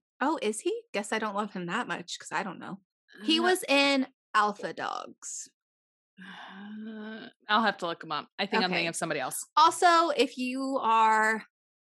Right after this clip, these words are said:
Speaker 1: elderly, he was in a show called Flash Forward on Disney.
Speaker 2: I just,
Speaker 1: Fucking, fucking great,
Speaker 2: elderly. <laughs>
Speaker 1: fucking great show.
Speaker 2: I don't know what that is.
Speaker 1: Okay.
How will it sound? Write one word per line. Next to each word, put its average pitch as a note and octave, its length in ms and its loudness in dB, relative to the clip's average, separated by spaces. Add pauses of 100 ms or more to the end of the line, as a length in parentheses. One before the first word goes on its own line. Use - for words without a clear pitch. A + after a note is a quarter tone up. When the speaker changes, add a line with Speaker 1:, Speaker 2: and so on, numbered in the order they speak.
(140)
Speaker 1:
elderly, C4 680 -2
he A#3+ 200 -6
was A3 160 -4
in A3+ 100 -4
a A3 40 -2
show G#3+ 240 -4
called G3+ 260 -6
Flash F#3 300 -2
Forward C#4 480 -4 (100)
on G3 140 -2
Disney. D4 520 -4 (1160)
Speaker 2:
I A3+ 80 0
just, A3 200 2
Speaker 1:
Fucking, G#3 320 -6
fucking G#3+ 360 6
great, G3+ 40 0
Speaker 2:
elderly. G3+ 460 2 (160)
<laughs> - 180 -18
Speaker 1:
fucking A3 240 2
great G#3+ 260 0
show. C4+ 380 -2 (880)
Speaker 2:
I F3+ 100 4
don't F3 140 2
know D#3+ 120 -2
what D3 120 -8
that C#3+ 180 -4
is. - 260 -10 (2000)
Speaker 1:
Okay. - 440 -6